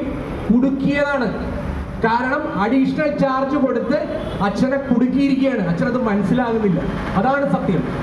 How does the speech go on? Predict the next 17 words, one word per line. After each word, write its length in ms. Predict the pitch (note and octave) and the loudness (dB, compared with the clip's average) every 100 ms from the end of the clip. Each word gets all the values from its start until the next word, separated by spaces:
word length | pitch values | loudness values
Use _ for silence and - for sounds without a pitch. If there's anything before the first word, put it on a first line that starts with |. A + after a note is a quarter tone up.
| - | -2
അതായത് 560 | G3+ A#3 A#3+ C#4+ - - F3 | 0 2 2 0 0 -2 2
ഒരു 180 | B3 - | 2 2
ചാപ്ലിന് 840 | C4 B3+ C4+ C4+ B3+ C#4 - G3 | 0 0 0 0 0 0 0 2
ഒരു 100 | A#3+ | 2
പള്ളിയും 340 | C4 A3+ A#3 B3+ | 2 2 2 2
കൂടി 120 | C4 | 2
നോക്കാനായിട്ട് 480 | B3+ A#3 B3 A#3 A#3+ | 2 0 0 0 2
വലിയ 220 | A3 A#3+ | 2 2
ബുദ്ധിമുട്ടൊന്നുമില്ല. 680 | F#3+ - A3+ A#3 A3+ A3 F3 E3+ E3+ E3+ | 2 2 2 2 2 4 2 0 -4 -2
അങ്ങനെ 280 | G3+ A#3+ F3 | 0 2 2
ചാപ്ലിന് 480 | A3 A3 A3+ C4 A#3+ | 0 0 0 0 0
ഇപ്പൊ 340 | - - C#4 | -2 0 0
ജെർണ-, 400 | A3+ C4 B3+ C4+ | 2 0 0 -2
മറ്റേ 180 | A#3+ B3+ | 0 0
അഡീഷണൽ 440 | A#3+ A#3+ A#3 C4+ | 0 2 2 0
ചാർജ് 280 | C4+ B3+ B3+ | 0 0 2
കൊടുത്തപ്പോഴത്തേക്കും 600 | C4 B3+ A3+ A3 B3+ B3+ | 0 0 -2 -2 -2 -4